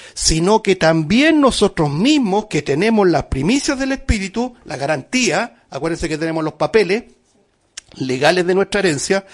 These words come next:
aún así nosotros también gemimos. Usa,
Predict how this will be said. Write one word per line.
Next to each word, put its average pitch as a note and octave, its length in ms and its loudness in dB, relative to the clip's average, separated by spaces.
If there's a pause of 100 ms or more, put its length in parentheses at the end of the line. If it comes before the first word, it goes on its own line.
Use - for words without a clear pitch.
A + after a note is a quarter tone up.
(320)
aún A3+ 320 6
así B3+ 260 0
nosotros G#3 440 0
también F3 500 0
gemimos. E3+ 800 0 (200)
Usa, G#3 440 -4